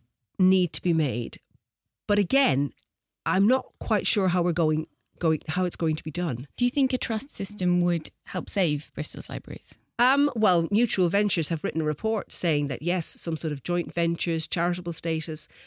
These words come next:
Speaker 1: They've given a, a very thorough report with a, a ranking and a weighted system. And certainly there's, there's the potential for that. But of course, they worked on a model of just ten libraries, plus ten libraries that was suggested to be open in the consultation when it was done,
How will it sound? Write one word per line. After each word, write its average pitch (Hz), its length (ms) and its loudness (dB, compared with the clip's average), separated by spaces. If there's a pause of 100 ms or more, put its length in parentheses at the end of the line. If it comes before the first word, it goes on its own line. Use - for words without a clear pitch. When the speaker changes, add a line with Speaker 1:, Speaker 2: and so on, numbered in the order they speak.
(160)
Speaker 1:
They've 277 300 2
given 175 260 2
a, 147 220 -2 (160)
a 165 80 2
very 185 420 2
thorough 151 420 0
report 147 440 -4
with - 200 -6
a, 139 220 -4
a - 300 -8
ranking 160 580 0
and 139 80 0
a 131 60 -2
weighted 151 420 -2
system. 156 540 -10 (260)
And 147 320 0 (760)
certainly 180 540 0
there's, 139 240 -2
there's 147 220 -4
the 131 80 -6
potential 226 500 0
for - 160 -10
that. 131 300 -8
But - 80 -16
of - 80 -10
course, 185 260 -4
they 214 160 -2
worked 190 320 -4
on 156 80 -4
a 151 60 0
model 151 280 -4
of 139 120 -12
just - 200 -8
ten 160 200 -4
libraries, 139 500 -6
plus - 460 -6 (400)
ten 214 180 2
libraries 165 360 2
that - 100 -6
was 147 100 -6
suggested 151 420 -4
to - 80 -14
be 151 120 -2
open 147 240 -4
in 135 80 -4
the 143 60 -8
consultation - 840 -8 (120)
when 147 120 -4
it - 60 -8
was - 100 -14
done, 151 300 -8